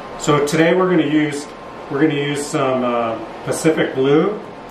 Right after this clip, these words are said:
we're gonna use some Okinawa Green, and we're gonna use some, uh,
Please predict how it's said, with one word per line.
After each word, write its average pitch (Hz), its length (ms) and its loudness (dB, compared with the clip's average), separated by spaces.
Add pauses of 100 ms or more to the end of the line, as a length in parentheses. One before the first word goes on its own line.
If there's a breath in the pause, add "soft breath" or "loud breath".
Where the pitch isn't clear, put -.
(600)
we're 127 160 -2
gonna 131 220 2
use 131 320 2
some 131 440 0
Okinawa 143 680 0
Green, 156 440 2 (880)
and 151 500 2
we're 143 100 -2
gonna 143 220 0
use 143 260 -2
some, 131 320 -4 (260)
uh, 120 440 -2